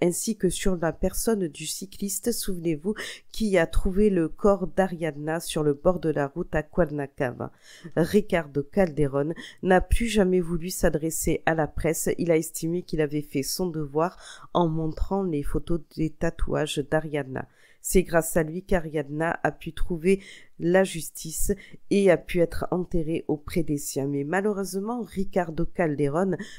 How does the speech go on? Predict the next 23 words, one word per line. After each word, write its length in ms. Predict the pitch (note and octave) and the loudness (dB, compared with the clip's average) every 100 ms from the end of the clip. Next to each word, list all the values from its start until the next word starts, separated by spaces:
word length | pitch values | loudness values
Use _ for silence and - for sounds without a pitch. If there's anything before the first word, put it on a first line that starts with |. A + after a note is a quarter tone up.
| - | -2
a 120 | - F#3+ | 4 4
été 300 | F3+ - E3+ | 4 4 4
l'objet 460 | E3 D3 D3 G3 | 4 0 0 0
de 160 | D#3+ D#3 | 0 -2
menaces 480 | D3 D3 D#3 - E3+ | 0 0 0 0 -2
de 140 | D#3 | 0
la 120 | D3 | 0
part 280 | C#3 - D#3+ | 0 0 0
des 260 | C#3+ C3+ - | 0 -4 -2
associés 480 | D#3 E3 - - D#3 | -2 -2 -6 -6 -2
de 100 | C#3+ | -2
Rautel 640 | - E3 D3 - D3 - - | 0 0 0 -2 -4 -2 -4
Astudillo 640 | C#3+ - D3+ D3 C3+ D3 - - - | -6 -6 -8 -4 -4 -4 -8 -16 0
ainsi 380 | E3+ D#3 - E3+ | 0 2 -4 -4
que 100 | D#3+ | -4
de 160 | C#3+ | -2
sa 220 | C#3+ - F3 | -4 0 0
famille, 420 | D#3+ C#3+ D3+ - | 0 -4 -6 -8
ce 200 | - - | -6 -6
qui 260 | D3+ - D3+ | -6 -4 -6
est 100 | - | -4
totalement 600 | D#3 - C#3+ D3 D3+ - _ _ | -4 0 -2 -2 -8 -10 _ _
ignominieux. 680 | F#3 F3 D#3 D3 C#3 A#2+ A#2 | -4 -2 -2 -2 -4 -4 -6